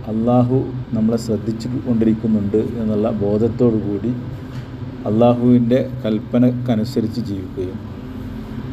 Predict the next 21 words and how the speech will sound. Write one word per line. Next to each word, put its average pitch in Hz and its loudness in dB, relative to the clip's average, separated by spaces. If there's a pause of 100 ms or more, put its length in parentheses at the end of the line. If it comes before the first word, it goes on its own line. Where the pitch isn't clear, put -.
(220)
അള്ളാഹു 143 6
വിലക്കിയതിൽ 135 4
നിന്ന് 139 4
മാറി 120 4
നിന്നുകൊണ്ട് 123 4
ജീവിക്കുകയും 110 0
ചെയ്യുകയാണ് 104 -2
തഖ്വയുടെ 107 2
ആകത്തുക. 101 -4 (1200)
"വതസവ്വദു 143 4
ഫഇന്ന 139 -2
ഖൈറ 123 4
സാദി 113 2
തഖ്വ" 104 0 (100)
എന്നാണ് 98 -6
പറയുന്നത്. - -10
നിങ്ങൾ 117 6
യാത്രക്കൊരുങ്ങുന്നതിന് 120 4
മുമ്പ് 107 0
നിങ്ങൾ 104 -4 (960)
തഖ്വ 131 4